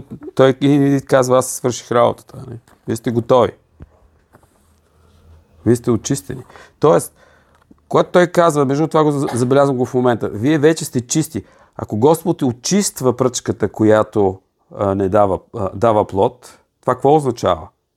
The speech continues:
Че той какво прави с тая пръчка?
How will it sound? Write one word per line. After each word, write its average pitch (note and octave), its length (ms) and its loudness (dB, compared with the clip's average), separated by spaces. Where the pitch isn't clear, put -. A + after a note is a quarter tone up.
Че - 140 -16
той C3 160 2
какво D3 340 -2
прави B2 300 2
с - 180 -16
тая F#2+ 180 -2
пръчка? - 420 -16